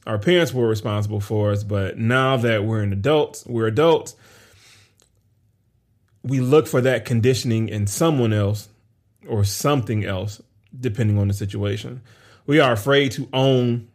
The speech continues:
those or whatever outcome of said situation is. Once you own these actions, only then will you learn to master your emotions, which in turn will cause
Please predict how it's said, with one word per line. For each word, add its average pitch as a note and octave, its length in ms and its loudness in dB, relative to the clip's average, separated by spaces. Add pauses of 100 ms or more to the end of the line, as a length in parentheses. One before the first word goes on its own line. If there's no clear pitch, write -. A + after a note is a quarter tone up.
(200)
those A#2 440 0
or G2+ 240 -2
whatever A#2 500 0
outcome A#2 760 -4
of G#2 160 0
said A2 200 0
situation A2 600 -4
is. A2 280 -6 (880)
Once C#3 340 0
you B2+ 100 -2
own C3 240 2
these C3+ 180 0
actions, C#3 680 -2
only C#3 260 2
then A#2 600 2
will A2 100 -2
you A2 420 -2
learn A2+ 640 -2 (200)
to B2+ 120 -8
master G#2+ 480 0
your G2+ 240 0
emotions, C3 680 -2
which A#2 260 -10
in G#2 120 -2
turn B2 380 -2
will G2+ 120 0
cause A2+ 520 -4